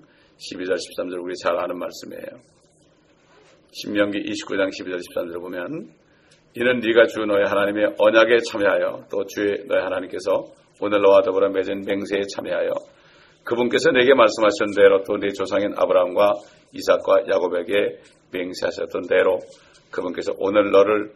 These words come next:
세워 자신에게 백성으로 삼으시고 자신은 내게 하나님이 되시려 함이라." 특별히 그 이십팔 장에 보게 되면은 이, 어, 하나님의 말씀에 순종하면 복을 받고 그렇지 않으면 저주받는다 그랬죠.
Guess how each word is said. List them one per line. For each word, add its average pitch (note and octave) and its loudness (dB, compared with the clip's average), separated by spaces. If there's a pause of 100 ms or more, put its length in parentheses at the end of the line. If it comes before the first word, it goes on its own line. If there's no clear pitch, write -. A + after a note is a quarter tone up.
세워 - 4 (400)
자신에게 F2+ -2
백성으로 F2+ -4
삼으시고 F#2 -6 (260)
자신은 F2+ -4
내게 F2 -8 (420)
하나님이 F2+ -8 (340)
되시려 F2 -8
함이라." - -14 (2500)
특별히 A2+ -6
그 A2 0
이십팔 G2+ 0
장에 G2 2
보게 F#2+ -4
되면은 G2 -2 (500)
이, G#2+ -10 (540)
어, - -10 (180)
하나님의 G2+ 2
말씀에 G2 -2 (100)
순종하면 G2+ 0
복을 G2 0
받고 A2+ -2 (120)
그렇지 G2 -6
않으면 G2+ -2
저주받는다 F#2+ -2
그랬죠. - -10